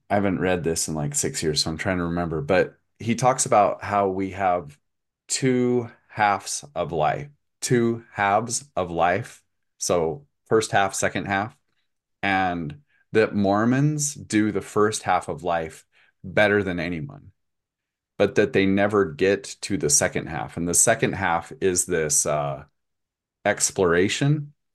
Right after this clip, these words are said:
It's the, so because of the Mormon missions, there's so much structure, the careers, they get into the first half of life so beautifully, and, and it sets them up for success. But then they just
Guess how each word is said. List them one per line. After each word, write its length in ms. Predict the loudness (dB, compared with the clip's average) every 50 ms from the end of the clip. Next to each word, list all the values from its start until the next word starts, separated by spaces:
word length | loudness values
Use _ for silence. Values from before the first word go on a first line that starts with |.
| _ -4
It's 260 | -4 -2 -2 -4 -2
the, 560 | 0 0 2 2 2 2 2 2 0 -2 -6 -12 _ _ _ _ _ _ _ _ _ _ _ _ _ _ _ _ _ _ _ _ _ _ _ _ _ _ _ _ _ _ _ _ _ _ _ _ _ _
so 240 | -2 2 4 4 4
because 420 | 2 0 -4 -2 0 0 2 2 2
of 80 | 2
the 60 | 0
Mormon 440 | 0 0 0 0 0 -2 -2 -2 -2
missions, 720 | -2 -2 -2 -2 -2 -2 -2 0 0 -2 -2 -2 -4 -4
there's 300 | -2 -2 -2 -2 0 -2
so 100 | -2 -2
much 240 | -2 -4 -4 -4 -2
structure, 720 | -2 -2 -2 0 0 0 0 0 -2 -6 -6 -4 -4 -4 -4
the 100 | -6 -8 -10
careers, 680 | -8 -4 0 2 4 4 6 6 4 4 2 0 0 0
they 140 | -2 -2
get 300 | 0 2 2 2 2 2
into 220 | 0 -2 -2 -2 -2
the 100 | -4 -6
first 340 | -2 0 0 0 0 0 -2
half 200 | -4 -4 -4 -4
of 140 | -6 -4
life 300 | -2 0 0 0 -2 -6 -10 -16 -20 -20 -20 -20 _ -10
so 360 | -8 -2 2 2 4 4 2
beautifully, 800 | 2 2 2 4 4 2 2 -2 -4 -6 -4 -6 -10 -12 -16 _ _ _ _ _ _ _ -2
and, 320 | -2 0 0 -2 -4 -8 -8 _ -2
and 120 | 0 0
it 120 | 0 0 2
sets 360 | 4 4 4 4 4 2 0
them 200 | 0 0 2 2
up 180 | 0 0 -2
for 160 | -4 -4 -2 -2
success. 680 | -2 -2 -2 -2 -2 0 0 0 -2 -2 -4 -8 -8 _ _ _ _ _ _ _
But 160 | 0 0 2
then 200 | 2 2 2 2
they 140 | 2 0 0
just 500 | 0 0 0 0 -2 -6 -10 _ _